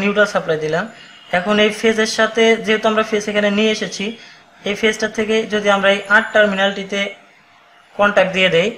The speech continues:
তাহলে আমরা কিন্তু অনায়াসে দেখতে পাচ্ছি যে এইখান থেকে, এইটার থেকে এই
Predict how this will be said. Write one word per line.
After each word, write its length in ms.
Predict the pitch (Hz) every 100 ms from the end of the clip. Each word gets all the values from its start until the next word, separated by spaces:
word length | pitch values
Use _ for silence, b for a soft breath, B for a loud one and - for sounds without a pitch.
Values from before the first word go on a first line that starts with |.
| -
তাহলে 300 | 190 190 196 208 196
আমরা 140 | 190 196
কিন্তু 160 | 196 202
অনায়াসে 260 | 196 190 196 185
দেখতে 180 | 208 202
পাচ্ছি 180 | 190 190 170
যে 60 | 185 190
এইখান 220 | 190 196 202
থেকে, 180 | 202 185 202
এইটার 200 | 185 190 -
থেকে 160 | 180 196 -
এই 60 | 202